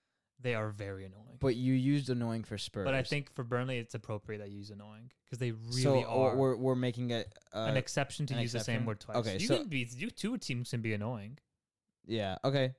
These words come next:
Speaker 2: So I put annoying for Burnley. I mean,
Speaker 1: Where are we?
Speaker 2: two
Speaker 1: Thirteenth? Fourteenth? Fifteenth?
Speaker 2: Fifteenth.
Speaker 1: All right. Give me
Speaker 2: Uh, two
Speaker 1: sixteenth.
Speaker 2: ba-, two backs of four. I mean, like, what can you go wrong with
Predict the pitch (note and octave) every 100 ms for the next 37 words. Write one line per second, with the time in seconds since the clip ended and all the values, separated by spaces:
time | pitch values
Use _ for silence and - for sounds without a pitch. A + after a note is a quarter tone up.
0 | _ - C3 C3 B2+ G#2 F#2+ F2+ E2 -
1 | _ _ _ - G2 G2 F#2 F#2 F2+ G#2
2 | G#2 G2 F#2 - _ _ _ _ _ C#3
3 | F3 G3 C#3 D#3+ D#3 G3 G#3 - D#3+ -
4 | G3 - D#3+ - G3+ - A2+ - F#2+ F#2+
5 | - C3+ A2 A#2 C3 A#2+ C#3+ - C#3+ A#2+
6 | - - C#3 C#3 - - - C#2 F2 D#2+
7 | B1+ - _ A2 - F#2+ F2+ D2+ C2 B1+
8 | - -